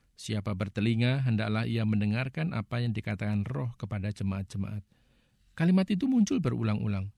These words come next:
"Siapa bertelinga, hendaklah ia mendengarkan apa yang dikatakan Roh kepada jemaat-jemaat." Ini bukan sekedar bicara tentang mendengar bunyi atau kata-kata, tetapi tentang menangkap maksud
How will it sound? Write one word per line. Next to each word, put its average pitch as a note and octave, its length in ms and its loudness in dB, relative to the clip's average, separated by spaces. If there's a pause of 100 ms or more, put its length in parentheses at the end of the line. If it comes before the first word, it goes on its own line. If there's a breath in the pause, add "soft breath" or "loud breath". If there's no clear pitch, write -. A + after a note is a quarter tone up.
(320)
"Siapa C3 440 -4
bertelinga, B2 760 2
hendaklah B2+ 480 2
ia B2 240 0
mendengarkan A#2 720 0
apa A#2+ 280 -4
yang A#2 120 0
dikatakan A2 560 -4
Roh C3+ 280 -4
kepada B2 440 -4
jemaat-jemaat." B2+ 840 -2 (680 soft breath)
Ini B3+ 240 -2
bukan A3 240 -2
sekedar F3 400 -2
bicara A#2 480 0
tentang G#2+ 320 0
mendengar G#2 400 2
bunyi G#2 400 0
atau G2+ 240 -4
kata-kata, B2 640 -6 (320 soft breath)
tetapi D3+ 400 -2
tentang A#2 400 2
menangkap B2+ 560 2
maksud C3 560 0